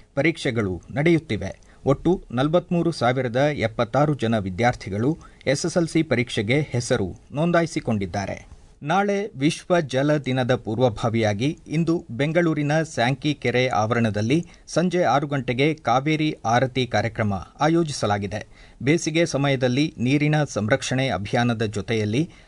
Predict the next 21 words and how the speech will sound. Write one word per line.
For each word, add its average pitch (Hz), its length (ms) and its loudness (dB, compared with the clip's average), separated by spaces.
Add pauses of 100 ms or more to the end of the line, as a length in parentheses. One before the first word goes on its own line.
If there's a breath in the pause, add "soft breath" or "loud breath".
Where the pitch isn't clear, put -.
(100)
ರಾಜ್ಯದಲ್ಲಿ 160 680 2
ನೀರಿನ 151 400 2
ಅಭಾವ 123 480 0
ಆಗದಿರಲಿ 120 760 0
ಎಂದು 98 380 -4
ಪ್ರಾರ್ಥಿಸಲಾಗುತ್ತದೆ. 113 1040 -2 (340 soft breath)
ಕಾರ್ಯಕ್ರಮಕ್ಕೆ 165 680 0
ಸಾರ್ವಜನಿಕರಿಗೆ 123 920 0
ಮುಕ್ತ 113 300 -2
ಪ್ರವೇಶ 110 480 -2
ಕಲ್ಪಿಸಲಾಗಿದೆ 107 880 -2
ಎಂದು 151 320 -2 (260 loud breath)
ಉಪಮುಖ್ಯಮಂತ್ರಿ 156 960 0
ಡಿ 117 160 0
ಕೆ 113 180 -2
ಶಿವಕುಮಾರ್ 113 580 -2 (120)
ಹೇಳಿದ್ದಾರೆ. 113 680 -2 (540 soft breath)
ಸುದ್ದಿಗೋಷ್ಠಿ 185 640 0
ಉದ್ದೇಶಿಸಿ 151 640 0
ಮಾತನಾಡಿದ 113 580 0
ಅವರು, 110 440 0